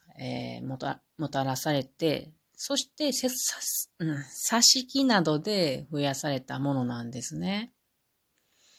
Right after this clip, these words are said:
で、驚くことなかれ、あんなにすごくいい匂いに、なのにですね、ほとんどがあの、オス株だっていうことです。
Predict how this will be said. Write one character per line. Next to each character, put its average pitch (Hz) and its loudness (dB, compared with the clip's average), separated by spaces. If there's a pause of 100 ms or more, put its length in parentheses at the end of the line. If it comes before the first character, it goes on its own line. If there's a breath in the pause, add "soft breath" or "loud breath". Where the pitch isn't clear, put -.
(460 soft breath)
で、 165 4 (160)
驚 226 2
く 247 -2
こ 233 -2
と 156 -2
な 165 2
か 139 -4
れ、 127 -2 (100)
あ 170 -2
ん 233 2
な 233 4
に 226 2
す 156 -2
ご 208 0
く - -2
い 147 0
い 143 2
匂 170 4
い 131 2
に、 127 2
な 131 0
の 127 0
に 139 4
で 127 -2
す - -4
ね、 135 0 (1120)
ほ 214 -4
と 330 2
ん 214 8
ど 127 2
が 139 2 (1400)
あ 131 -4
の、 123 -8 (220)
オ 226 0
ス - 2
株 247 2
だ 185 4
っ 247 0
て - -10
い 127 0
う 127 -2
こ 127 -10
と 123 -6
で 117 -10
す。 - -4